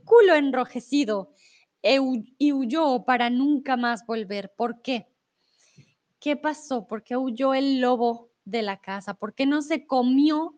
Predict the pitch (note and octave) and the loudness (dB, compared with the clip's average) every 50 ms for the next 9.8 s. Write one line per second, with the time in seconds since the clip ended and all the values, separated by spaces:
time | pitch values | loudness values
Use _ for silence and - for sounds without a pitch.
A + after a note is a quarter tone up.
0 | _ - B3+ C4 B3+ C4 C4+ C4 B3+ B3+ - - - A#3 G#3+ G#3 G3 F#3 C#4 D#4+ | _ -4 0 2 2 4 4 4 2 0 0 -4 -8 -8 -8 -8 -4 -4 -4 -4
1 | - - - - _ - - - - _ _ _ _ _ _ _ _ _ _ _ | -4 -6 -14 -14 _ -18 -20 -20 -20 _ _ _ _ _ _ _ _ _ _ _
2 | _ _ _ _ _ _ _ _ _ _ - B3+ A#3+ A#3+ - C4+ B3+ - - - | _ _ _ _ _ _ _ _ _ _ -4 -4 -4 0 -2 -2 -2 -2 -8 -6
3 | D4+ C#4+ A3+ - - _ _ _ _ _ _ _ _ _ _ _ _ _ _ _ | -4 -4 -4 -4 -8 _ _ _ _ _ _ _ _ _ _ _ _ _ _ _
4 | _ _ _ _ _ _ _ _ _ _ _ _ _ _ _ _ _ _ _ _ | _ _ _ _ _ _ _ _ _ _ _ _ _ _ _ _ _ _ _ _
5 | _ _ _ _ _ _ _ _ - G3+ A3+ A3+ C#4 D4 D#4+ D#4+ D#4 D#4 D4 D4 | _ _ _ _ _ _ _ _ -8 -6 -2 0 2 4 4 4 4 2 2 2
6 | C#4 C#4+ C4 B3+ B3+ B3 A3+ C#4 C#4 B3 B3 B3+ A#3+ - A#3+ A#3 A3+ A#3 - A3 | 0 0 0 0 0 0 -2 -4 -6 -4 -4 -4 -2 -2 -4 -6 -6 -4 -6 -4
7 | G#3 G3+ F3 _ - _ - _ - A3 A3 A3 A3 A3 A3+ B3 A#3 C4 A#3+ G#3 | -4 -6 -8 _ -20 _ -20 _ -4 -2 -2 0 0 0 0 0 0 -2 -4 -4
8 | G3+ A3 A3 C#4+ D4 D#4+ D4 D4 C#4 B3 - - - C4 A#3+ B3+ B3+ - - C#4 | -6 -4 -2 2 4 4 4 4 2 2 -2 -4 -2 0 0 0 0 2 2 4
9 | C#4+ B3+ A3+ A#3 A#3+ A#3+ - A3 G3+ _ - A3 G#3 A3 A3+ - | 4 4 4 2 0 0 -2 -12 -12 _ -14 -12 -8 -6 -6 -6